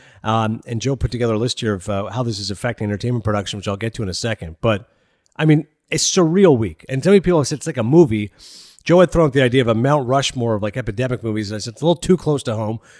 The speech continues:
But yes, I've been thinking a lot about Outbreak in nineteen ninety-five with Dustin Hoffman. I know people have been watching Contagion as well, two thousand eleven, which in some ways predicted this. I just was reading Hollywood Reporter. Bill Gates predicted a few years ago that what's gonna happen that's really gonna affect mankind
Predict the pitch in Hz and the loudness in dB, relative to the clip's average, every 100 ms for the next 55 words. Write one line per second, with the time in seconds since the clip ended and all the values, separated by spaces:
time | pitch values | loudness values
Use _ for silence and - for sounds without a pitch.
0 | _ 135 135 139 131 127 135 143 135 131 | _ -2 2 0 -2 -4 -2 -2 -2 0
1 | 143 117 - 135 151 - 117 117 120 113 | 0 -2 -4 -2 -2 0 -2 -2 -4 -4
2 | 123 127 117 107 98 123 120 101 104 - | -4 -4 -4 -4 -4 -4 -4 -4 -6 -6
3 | 92 135 147 139 127 - _ _ 120 123 | -4 -2 0 0 -2 -4 _ _ 0 2
4 | 143 135 120 117 120 - 113 - 110 - | 4 4 2 0 -2 -4 -6 -6 -6 -2
5 | 147 156 147 131 117 135 143 - 123 120 | -2 0 0 0 -2 0 0 -2 -6 -4
6 | 113 110 104 92 135 151 139 - _ _ | -4 -4 -6 0 4 4 2 -2 _ _
7 | _ - - 123 120 113 127 117 113 - | _ -10 -6 -4 -4 -4 -4 -2 -6 -6
8 | 101 147 - 127 135 - _ _ _ - | -4 -4 -4 -4 -4 -6 _ _ _ -6
9 | 165 - 135 113 143 117 127 147 113 101 | -4 -2 -2 0 0 0 0 0 0 -4
10 | - 165 110 82 131 110 147 185 - 98 | 0 0 0 -2 -4 -2 -2 -2 -6 -10
11 | - 95 107 98 90 92 92 80 95 123 | -10 -10 -8 -8 -10 -10 -12 -12 -6 -6
12 | - 117 120 135 120 101 135 120 107 92 | -4 -4 -6 -8 -8 -8 -6 -4 -4 -6
13 | 143 131 123 120 107 117 110 101 | -8 -6 -4 -4 -4 -6 -6 -6